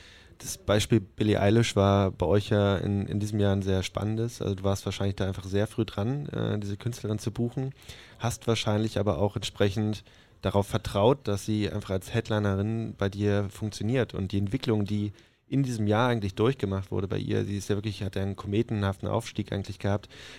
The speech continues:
Hast du da von Anfang an das Booking auch schon so gehabt, dass du sagst, okay, sie wird, wenn das Doppel stattfindet, auf jeden Fall diesen Headliner-Slot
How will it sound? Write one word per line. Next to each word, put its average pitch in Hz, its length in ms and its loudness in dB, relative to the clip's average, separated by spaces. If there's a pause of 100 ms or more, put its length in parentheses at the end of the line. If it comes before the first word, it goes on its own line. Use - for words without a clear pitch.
(100)
Hast 107 160 2
du 123 40 -6
da 117 220 6
von - 200 -2
Anfang 123 360 0
an 127 140 0
das 123 120 -2
Booking 120 280 0
auch 107 100 2
schon - 160 -4
so 104 140 -4
gehabt, 101 260 0
dass - 140 -4
du 101 40 -8
sagst, 104 240 0
okay, 104 220 0
sie 95 220 -2
wird, 117 240 0 (400)
wenn 107 80 4
das 101 100 4
Doppel 117 240 2
stattfindet, 104 460 -2
auf - 100 -10
jeden 101 220 2
Fall 101 160 2
diesen 95 160 0
Headliner-Slot 101 680 2